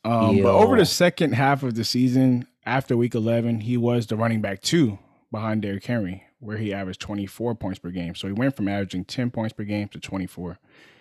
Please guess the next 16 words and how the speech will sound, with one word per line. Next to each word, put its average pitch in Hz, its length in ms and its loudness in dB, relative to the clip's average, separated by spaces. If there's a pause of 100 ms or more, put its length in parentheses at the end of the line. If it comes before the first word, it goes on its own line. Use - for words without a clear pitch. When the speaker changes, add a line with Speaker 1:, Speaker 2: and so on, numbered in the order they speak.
(340)
Speaker 1:
Made 135 120 4
an 139 60 4
incredible 113 460 0
jump. 104 400 -6
But 120 260 0
it's 143 220 0
also 202 240 4
important 135 300 4
to 110 60 2
mention 123 280 0
that 110 140 -2
he 135 200 2
did 117 320 0
have 117 160 0
a 110 60 -4
considerably 107 920 -6